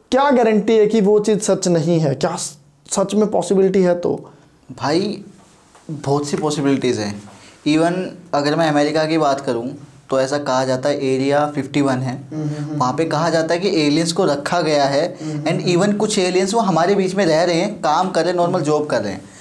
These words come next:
Speaker 2: अब देखा जाए तो इसका कोई प्रूफ नहीं है, but कहा जा रहा है,
Speaker 1: हम्म।
Speaker 2: तो हो सकता है, बिल्कुल
Speaker 1: मैं आपको
Speaker 2: possible।
Speaker 1: एक इंटरेस्टिंग, अ, point of view देता हूँ, let's see how it goes, है ना? For, ओके, पहले एक चीज़ इसको मानते हैं कि क्या आप मानते हो aliens होते हैं?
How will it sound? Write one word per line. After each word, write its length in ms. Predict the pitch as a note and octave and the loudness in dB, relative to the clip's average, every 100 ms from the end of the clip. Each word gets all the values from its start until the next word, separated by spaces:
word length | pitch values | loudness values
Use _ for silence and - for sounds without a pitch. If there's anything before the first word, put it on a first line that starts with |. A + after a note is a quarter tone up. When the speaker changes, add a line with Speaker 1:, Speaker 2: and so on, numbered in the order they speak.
| - - | -16 -6
Speaker 2:
अब 240 | E3 E3 - B2+ | -4 -6 -12 -4
देखा 300 | C3+ C3+ F3+ | -2 -2 0
जाए 100 | F3 | 0
तो 100 | F#3+ | 0
इसका 180 | G3 G#3 | 0 0
कोई 140 | G#3 | 0
प्रूफ 380 | G#3 G#3 A3+ A3+ | 0 0 0 2
नहीं 160 | G3 D3 | 2 2
है, 180 | G3+ F3+ | 0 0
but 100 | B3+ - - - - E3 | -2 -4 -16 -20 -8 -4
कहा 220 | E3+ G3 | 0 2
जा 180 | F#3 C3+ | 2 2
रहा 120 | A2+ | 0
है, 120 | G#2+ | -4
Speaker 1:
हम्म। 100 | - - - - - - - - | -8 -8 -10 -14 -18 -20 -16 -8
Speaker 2:
तो 80 | D3 | -2
हो 120 | A3 | 0
सकता 300 | A#3 G#3+ F3+ | 0 0 -2
है, 80 | E3 | 0
बिल्कुल 220 | D#3+ G3 | 0 0
Speaker 1:
मैं 60 | |
आपको 220 | G3 F3 - | 0 0 0
Speaker 2:
possible। 200 | D3 D3 | 0 2
Speaker 1:
एक 80 | |
इंटरेस्टिंग, 920 | G#3+ G3 F#3+ F#3+ F#3 G3 G3+ G3+ G3+ G3 | 2 2 2 0 0 2 4 4 4 4
अ, 920 | F#3+ G3 - - - - - F3 F3 | 2 0 -2 -2 -4 -4 0 0 2
point 280 | F3+ F3+ G3+ | 2 4 4
of 80 | |
view 200 | F3 F#3 | 4 4
देता 280 | D#3+ C#3+ - | 4 2 2
हूँ, 220 | B2 A#2 | 0 0
let's 280 | C#3+ F3 F3+ | 0 0 0
see 320 | - F3+ E3 | 2 2 2
how 160 | D#3 D3 | 2 2
it 160 | C#3 C#3+ | 2 2
goes, 180 | C3+ | 4
है 60 | D3+ | 2
ना? 320 | F3 - - - - - - - - | 0 -6 -16 -20 -20 -20 -20 -20 -4
For, 160 | F#3+ | -2
ओके, 380 | G3 G3 F#3+ - | 0 -2 2 2
पहले 420 | - F#3+ G3+ A3 | 2 2 4 4
एक 160 | G#3+ G#3+ | 4 4
चीज़ 140 | A3 | 2
इसको 220 | G3+ - G3+ | 2 2 2
मानते 320 | E3+ D3+ F3+ | 2 2 2
हैं 100 | F#3+ | 2
कि 60 | |
क्या 100 | G3+ | 2
आप 120 | F#3+ F#3 | 2 2
मानते 300 | F#3 F3+ A3 | 2 2 4
हो 60 | |
aliens 340 | G3+ F3 F3+ D#3+ | 4 4 2 2
होते 260 | D3+ - | 0 -2
हैं? 260 | D#3+ C#3+ | -4 -6